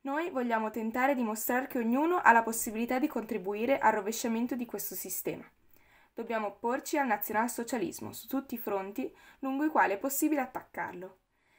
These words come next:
Ed ora ogni convinto oppositore del nazionalsocialismo deve domandare a se stesso come può lottare contro lo Stato attuale nel modo più efficace,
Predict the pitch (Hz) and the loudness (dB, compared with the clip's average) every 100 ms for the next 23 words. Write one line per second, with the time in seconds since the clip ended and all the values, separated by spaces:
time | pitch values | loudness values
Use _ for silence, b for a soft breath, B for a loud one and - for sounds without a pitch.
0 | b - 220 247 285 349 - 233 233 226 | b -10 -6 -2 0 -2 -6 -6 -6 -4
1 | 233 262 269 226 - 202 190 247 226 185 | -2 0 -2 -4 -4 -8 -4 -2 -2 -2
2 | 185 190 - 214 214 190 185 175 190 202 | -6 -6 -2 0 0 -4 -6 -6 -6 -6
3 | 262 - 254 254 254 254 254 214 220 226 | -8 -8 -4 -2 0 0 0 -2 -2 -6
4 | - 254 - 302 294 240 220 226 220 233 | -2 -2 -2 -2 0 -2 0 0 0 0
5 | 240 277 254 226 233 220 - 233 233 - | 0 0 -2 -6 -6 -6 -4 -4 -6 -6
6 | 196 170 - - B _ 302 247 208 233 | -2 0 0 -6 B _ -2 0 0 -2
7 | 240 - - - - - - | -8 -10 -8 -8 -8 -12 -14